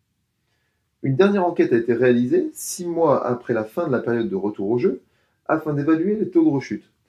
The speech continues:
Et deux rechutes se sont produites dans chaque groupe. À noter cependant que le programme de réadaptation à la course à pied a été basé sur les accélérations-décélérations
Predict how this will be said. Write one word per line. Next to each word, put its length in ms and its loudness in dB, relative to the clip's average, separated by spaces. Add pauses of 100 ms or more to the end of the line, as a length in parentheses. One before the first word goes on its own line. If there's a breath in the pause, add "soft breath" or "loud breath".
(180)
Et 80 -2
deux 160 6
rechutes 420 0
se 160 -20
sont 140 -4
produites 280 -4
dans 100 -4
chaque 200 -2
groupe. 240 -14 (640)
À 120 0
noter 220 0
cependant 400 -4
que 180 0
le 520 4
programme 400 0
de 80 0
réadaptation 560 -2
à 40 -4
la 60 -6
course 240 -8
à 60 0
pied 260 -4 (320 soft breath)
a 60 -4
été 160 -2
basé 200 2
sur 140 -2
les 140 2
accélérations-décélérations 1200 -4